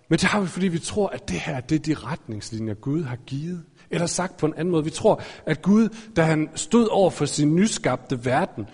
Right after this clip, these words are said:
og menneskene i den, sagde, "Prøv lige at kigge jer omkring. Det her, det er min bedste gave til jer. Det her land, eller den her verden. Og nu skal jeg fortælle jer, hvordan I får absolut mest muligt ud af livet i den her verden."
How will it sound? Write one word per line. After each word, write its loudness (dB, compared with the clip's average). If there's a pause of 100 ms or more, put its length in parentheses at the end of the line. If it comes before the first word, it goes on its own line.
(140)
og 0
menneskene 0
i -2
den, -8 (180)
sagde, 0 (960)
"Prøv 4
lige 0
at -4
kigge -6
jer -2
omkring. -6 (460)
Det 4
her, 0 (300)
det 2
er 0
min 2
bedste -2
gave 0
til -4
jer. -2 (380)
Det -4
her -2
land, -4 (100)
eller -4
den -6
her -4
verden. -6 (540)
Og 0
nu 0
skal -8
jeg -8
fortælle -6
jer, -6 (320)
hvordan 2
I 0
får -6
absolut -6
mest -4
muligt -4
ud -6
af -12
livet -6
i -14
den -8
her -10
verden." -14